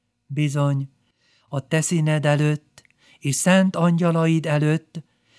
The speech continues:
egész szívemnek lángolnia, és az örömtől sírnom kellene.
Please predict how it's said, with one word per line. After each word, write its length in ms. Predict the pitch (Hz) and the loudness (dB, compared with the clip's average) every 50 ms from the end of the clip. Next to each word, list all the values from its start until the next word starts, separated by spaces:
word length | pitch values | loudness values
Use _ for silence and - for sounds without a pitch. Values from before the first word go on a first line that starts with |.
| _ _ | _ _
egész 380 | - 175 185 147 180 160 151 - | -4 -2 0 2 2 2 2 2
szívemnek 560 | - 185 175 151 156 151 151 147 147 143 - | 0 -2 0 0 2 2 2 0 0 -2 -2
lángolnia, 1000 | 151 147 156 175 175 180 180 180 175 175 175 170 170 165 165 160 160 160 160 147 - _ _ _ _ | 0 0 2 2 2 2 2 2 2 2 2 4 4 2 4 4 4 2 2 0 -4 _ _ _ _
és 180 | - 147 143 | -6 -4 -2
az 140 | 165 143 - - | -2 -4 -4 -2
örömtől 680 | - 190 196 202 202 175 175 190 165 - 180 170 170 165 | 0 0 2 2 4 2 2 2 0 0 0 0 0 0
sírnom 680 | 156 - - 170 165 165 151 139 135 139 135 135 131 135 | 0 -2 0 2 2 2 2 0 0 0 0 0 -2 -4
kellene. 720 | - 135 131 135 131 131 127 123 127 123 123 123 120 123 | -4 -4 -4 -4 -4 -4 -4 -4 -4 -4 -6 -6 -8 -10